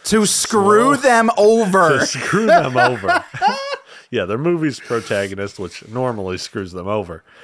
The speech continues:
Speaker 2: So, but it's not just fading, because if you are just fading on, on some of these tiles, but nothing else is giving you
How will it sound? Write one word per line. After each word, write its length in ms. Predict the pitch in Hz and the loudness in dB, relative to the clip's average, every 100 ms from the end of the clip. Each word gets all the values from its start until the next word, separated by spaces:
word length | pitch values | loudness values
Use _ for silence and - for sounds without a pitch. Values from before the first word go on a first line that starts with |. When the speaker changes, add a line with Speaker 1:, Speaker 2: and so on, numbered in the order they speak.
| - _ | -20 _
Speaker 2:
So, 540 | - - 113 107 104 _ | -14 -6 -4 -4 -8 _
but 300 | 123 110 - _ _ _ _ _ - | -6 -6 -6 _ _ _ _ _ -16
it's 200 | 120 180 | -12 -8
not 200 | 180 135 | -8 -6
just 360 | 123 127 - | -4 -4 -6
fading, 340 | - 92 78 - | -8 -8 -10 -16
because 380 | 113 160 139 - _ _ _ _ _ _ _ _ _ - | -10 -8 -8 -14 _ _ _ _ _ _ _ _ _ -12
if 140 | 131 - | -12 -12
you 380 | 139 190 220 | -14 -12 -8
are 100 | 160 135 | -6 -4
just 340 | 123 - - | -6 -8 -14
fading 640 | - 123 127 151 156 170 156 - | -10 -8 -8 -10 -10 -14 -16 -14
on, 360 | 110 104 98 104 | -10 -10 -12 -16
on 120 | - 110 | -16 -12
some 220 | - 127 | -10 -8
of 60 | |
these 180 | 127 113 | -8 -10
tiles, 480 | - 95 92 117 123 | -10 -10 -8 -8 -8
but 300 | - 101 _ | -10 -12 _
nothing 400 | 104 107 - 110 | -10 -10 -10 -12
else 240 | 90 101 104 | -10 -10 -10
is 120 | 85 | -14
giving 360 | 104 95 95 | -12 -10 -12
you 200 | 90 85 | -14 -18